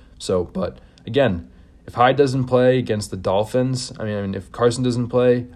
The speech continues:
I would definitely look to get Hyde against the Dolphins. I mean, the Dolphins are a pretty, pretty soft matchup, and any running back in this Seahawks offense, when Russ has been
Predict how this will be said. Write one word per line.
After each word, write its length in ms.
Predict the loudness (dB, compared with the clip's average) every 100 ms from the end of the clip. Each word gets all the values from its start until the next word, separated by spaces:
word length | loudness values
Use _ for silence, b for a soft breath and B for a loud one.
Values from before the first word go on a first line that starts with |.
| -4
I 160 | 0
would 200 | 2 2
definitely 400 | 2 2 0 -6
look 160 | -6 -8
to 80 | -6
get 160 | -4
Hyde 240 | -2 -4 -4
against 280 | -8 -10 -10
the 60 |
Dolphins. 560 | -6 -6 -8 -10 -10 -10
I 60 |
mean, 80 | -10
the 60 | -2
Dolphins 500 | 2 2 2 -4 -2
are 80 | -4
a 40 |
pretty, 460 | -4 -2 -2 -4 -6 B B B B B -4
pretty 200 | 0 0
soft 400 | 2 2 2 2
matchup, 560 | -2 -2 2 2 2
and 320 | 0 -2 -4 B B B
any 180 | 0 2
running 340 | 4 2 2 2
back 320 | 2 2 -2
in 140 | -4
this 240 | -4 -4 -4
Seahawks 460 | -2 0 0 2
offense, 520 | 2 2 0 -4 -4
when 200 | -6 -2
Russ 320 | 0 0 0 -8
has 120 | -6
been 440 | -4 -4 -4 -6